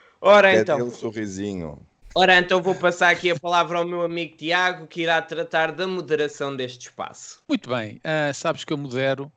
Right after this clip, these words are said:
Speaker 3: eh, modero bastante bem, como tal moderarei. Ahm, Benfica dois zero, disseste muito bem, caro amigo Daniel. Ah,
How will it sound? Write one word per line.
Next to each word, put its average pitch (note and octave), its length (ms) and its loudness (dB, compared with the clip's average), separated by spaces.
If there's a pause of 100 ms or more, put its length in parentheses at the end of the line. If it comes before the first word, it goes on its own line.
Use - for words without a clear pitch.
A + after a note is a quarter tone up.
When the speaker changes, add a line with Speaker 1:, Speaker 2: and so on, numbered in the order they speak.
Speaker 3:
eh, B2+ 180 -4
modero C3 380 -2
bastante A#2 360 -10
bem, A#2 220 -4
como B2 220 -10
tal A#2 240 0
moderarei. A2+ 560 -6 (560)
Ahm, B2+ 720 0 (280)
Benfica G3 460 0
dois D#3+ 200 0
zero, E3 220 0
disseste D#3+ 440 -4
muito D3 240 -10
bem, C3+ 260 -4
caro D3+ 220 0
amigo C#3 300 -4
Daniel. B2 580 -4 (360)
Ah, C#3+ 320 2